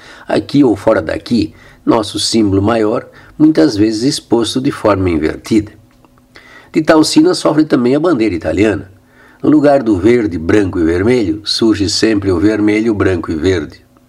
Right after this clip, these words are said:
Os italianos de Longarone e Ertocasso vão à loucura quando veem essas imagens, e nós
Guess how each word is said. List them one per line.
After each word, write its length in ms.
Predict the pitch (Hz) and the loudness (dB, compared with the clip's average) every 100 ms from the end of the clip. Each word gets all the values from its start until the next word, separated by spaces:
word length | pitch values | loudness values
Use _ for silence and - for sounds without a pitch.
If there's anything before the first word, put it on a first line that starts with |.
| - _ _ _ _ _ - | -20 _ _ _ _ _ -6
Os 140 | 92 | -4
italianos 520 | 98 107 107 113 107 | 0 0 2 0 0
de 80 | 98 | 0
Longarone 640 | 98 104 120 110 117 135 - | 0 0 2 0 0 -2 -2
e 100 | 95 | -2
Ertocasso 720 | 90 98 120 107 104 - 123 | -2 -4 -2 0 0 0 0
vão 220 | 113 101 | 0 0
à 40 | |
loucura 520 | 90 80 139 139 82 - _ _ _ - | -2 0 2 2 0 -10 _ _ _ -8
quando 260 | 104 90 85 | -4 0 0
veem 160 | 95 | 0
essas 260 | 85 98 82 | 0 -2 -2
imagens, 640 | 87 90 78 - - - _ - | -2 -2 -4 -10 -18 -20 _ -4
e 100 | - | 0
nós 420 | 107 107 117 - | 0 0 -6 -12